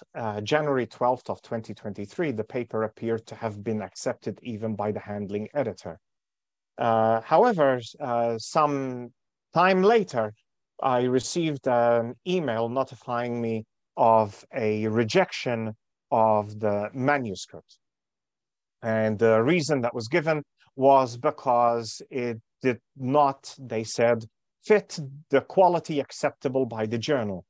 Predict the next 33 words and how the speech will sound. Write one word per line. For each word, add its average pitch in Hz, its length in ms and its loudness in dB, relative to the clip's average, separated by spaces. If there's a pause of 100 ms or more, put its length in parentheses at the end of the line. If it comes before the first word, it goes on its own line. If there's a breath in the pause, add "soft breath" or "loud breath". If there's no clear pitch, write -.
(260)
Now, 127 240 2
any 220 240 2
journal, 120 500 0 (260)
before 143 320 2
you 165 140 -2
send 147 280 -4
out 143 180 0
a 127 40 -12
paper 147 300 -6
for 143 180 -4
review, 139 440 0
and 117 100 -4
I 131 240 0
am, 120 380 -4 (640)
and, 131 180 0
uh, 135 120 -4
I 131 400 0
act 156 340 -2
as 113 120 -8
a 117 40 -4
handling 120 500 -4
editor 101 500 -4 (260)
also, 113 480 2 (400)
you, 151 140 2 (120)
you're 147 240 2
supposed 226 560 0
to 175 60 -6
check - 320 -4
for 135 340 0
the 123 120 -6
quality 180 480 0
of 120 160 -4
the 120 240 -2